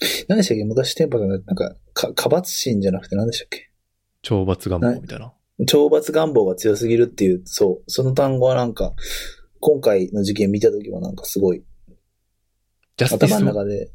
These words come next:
Speaker 2: そう。ジャスティスウォーリ-、
Speaker 1: ジャスティス
Speaker 2: ウォーリアーが多すぎるっていう。
Speaker 1: そんなみんな正しく生きてるんですかね？
Speaker 2: <laughs>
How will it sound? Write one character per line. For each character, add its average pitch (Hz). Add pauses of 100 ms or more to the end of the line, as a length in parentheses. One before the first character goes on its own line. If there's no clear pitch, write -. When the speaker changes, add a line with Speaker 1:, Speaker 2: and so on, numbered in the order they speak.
(120)
Speaker 2:
そ -
う。 -
ジ 127
ャ -
ス -
テ 147
ィ -
ス 135
ウ 143
ォ 147
ー 135
リ-、 113
Speaker 1:
ジ -
ャ -
ス -
テ -
ィ -
ス -
Speaker 2:
ウ 131
ォ 131
ー -
リ 90
ア 85
ー 85
が 92
多 104
す 107
ぎ 101
る 104
っ -
て -
い 90
う。 - (880)
Speaker 1:
そ -
ん 349
な 403
み 415
ん 415
な 440
正 339
し -
く -
生 196
き -
て -
る 123
ん 107
で 95
す -
か 185
ね？ 180
Speaker 2:
<laughs> 143